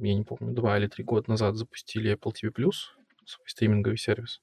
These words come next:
Я вот два года им пользуюсь. Они нагенерили достаточно качественный, дорогой контент, фильмы и сериалы.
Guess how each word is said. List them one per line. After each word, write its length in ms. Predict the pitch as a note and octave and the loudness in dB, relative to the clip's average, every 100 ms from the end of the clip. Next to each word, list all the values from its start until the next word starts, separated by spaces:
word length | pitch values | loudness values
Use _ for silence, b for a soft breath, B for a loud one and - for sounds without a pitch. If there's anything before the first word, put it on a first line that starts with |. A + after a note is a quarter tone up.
| - | 0
Я 160 | B2+ B2 | 4 6
вот 100 | A#2 | 6
два 140 | B2 | 6
года 240 | B2 A#2 | 6 6
им 100 | A2+ | 6
пользуюсь. 540 | A2 E3 A#3+ F#3+ D#3 - | 6 6 6 6 4 -2
Они 280 | B2+ B2+ C#3+ | 4 6 6
нагенерили 920 | B2 B2+ A#2 A#2 A#2 C3+ C3 A2+ A2 - | 6 6 8 8 8 6 6 6 4 -2
достаточно 520 | - B2 - - A#2 | 0 2 2 0 2
качественный, 440 | B2 A#2+ - A2 | 2 0 0 0
дорогой 520 | A2+ A#2+ B2 A#2 B2 - | 2 2 4 4 4 0
контент, 540 | A2+ - C3+ G#3+ - - | -2 4 4 4 2 -4
фильмы 320 | B2 A#2 A2+ | 2 4 4
и 40 | |
сериалы. 480 | - A2 C3+ F#3 C3+ | 0 2 4 4 2